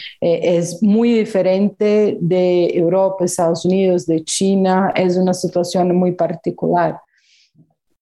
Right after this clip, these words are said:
El hecho es que, eh, en este gobierno, en el gobierno Bolsonaro, Brasil no tiene condiciones de cumplir con sus compromisos internacionales.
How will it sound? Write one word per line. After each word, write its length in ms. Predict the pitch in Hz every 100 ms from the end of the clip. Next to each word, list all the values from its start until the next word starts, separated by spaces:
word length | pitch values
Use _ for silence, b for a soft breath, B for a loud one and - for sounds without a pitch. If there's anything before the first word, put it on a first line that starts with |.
| _ 190
El 160 | 190
hecho 340 | 202 202 - 233
es 280 | 208 202 -
que, 840 | 202 190 196 196 190 180 170 - -
eh, 580 | 180 175 170 165 - -
en 180 | 180 185
este 320 | 208 - 196
gobierno, 680 | 180 170 190 185 175 175
en 120 | 180 170
el 160 | 165
gobierno 420 | 165 170 175 175
Bolsonaro, 720 | 170 160 165 - 165 180 196 196
Brasil 460 | 170 165 196 190
no 260 | 190 185 -
tiene 320 | 202 202 170
condiciones 920 | 170 185 175 180 - 196 175 175 175 -
de 120 | 175
cumplir 500 | 170 170 180 170 170
con 320 | - 175 180
sus 240 | 180 180 -
compromisos 640 | 165 160 165 160 156 165
internacionales. 1200 | 160 156 156 165 160 156 165 160 - - -